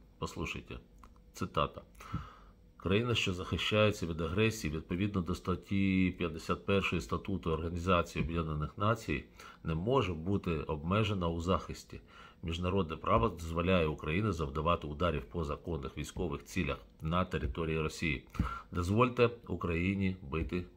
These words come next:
у відповідь і захистити життя". Let Ukraine strike back.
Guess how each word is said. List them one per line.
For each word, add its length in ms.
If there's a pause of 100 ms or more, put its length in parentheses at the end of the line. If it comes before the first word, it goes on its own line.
у 80
відповідь 520 (220)
і 120
захистити 560
життя". 380 (640)
Let 320
Ukraine 300
strike 400
back. 280